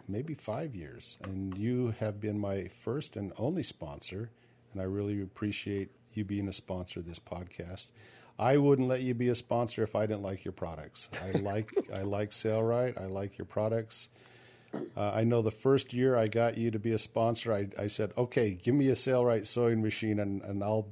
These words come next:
and I'll advertise for you." And, uh, that was a great deal for me.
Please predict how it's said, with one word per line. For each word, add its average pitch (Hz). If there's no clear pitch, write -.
and 104
I'll 104
advertise 98
for 87
you." 82
And, 104
uh, 95
that 117
was 117
a 117
great 123
deal 123
for 117
me. 104